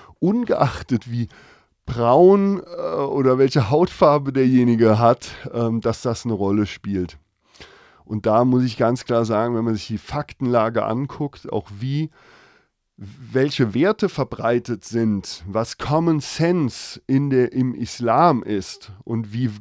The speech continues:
wenig da die Abgrenzung zu Islamismus stattfindet, da muss ich sagen, hm, das ist jetzt kein Thema von Einzeltätern, sondern das ist ein grundideologisches Problem,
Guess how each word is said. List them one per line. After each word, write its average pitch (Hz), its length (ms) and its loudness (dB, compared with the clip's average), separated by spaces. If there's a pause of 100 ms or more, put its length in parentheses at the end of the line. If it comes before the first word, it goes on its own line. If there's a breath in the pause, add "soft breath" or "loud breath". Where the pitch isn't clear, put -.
wenig 170 680 2
da 135 220 6
die 127 160 -4
Abgrenzung 123 800 0
zu 117 260 0 (320 loud breath)
Islamismus 123 1000 0
stattfindet, 95 920 -6 (420 loud breath)
da - 160 -10
muss 113 220 -6
ich 120 140 -8
sagen, 117 460 0
hm, 117 340 -4
das 104 200 -10
ist - 180 -8
jetzt 117 240 -6
kein 117 380 -6 (120)
Thema 117 380 -4
von 98 200 -8
Einzeltätern, 143 1040 -6 (320 loud breath)
sondern 110 520 0
das 101 240 -2
ist - 440 -6
ein 107 240 -2
grundideologisches 131 1600 -2
Problem, 185 640 -6